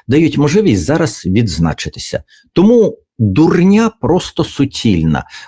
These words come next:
Вони не можуть ні з чим розібратися, я вже казав, оскільки вони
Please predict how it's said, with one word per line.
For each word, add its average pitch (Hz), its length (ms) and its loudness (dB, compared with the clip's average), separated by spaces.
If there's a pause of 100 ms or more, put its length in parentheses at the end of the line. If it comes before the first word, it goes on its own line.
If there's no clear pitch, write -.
Вони 170 280 2
не 220 140 2
можуть 120 320 0
ні 117 80 2
з - 60 -4
чим 113 180 2
розібратися, 143 480 0
я 139 60 2
вже 127 140 -2
казав, 92 340 -2
оскільки 131 420 -2
вони 131 280 2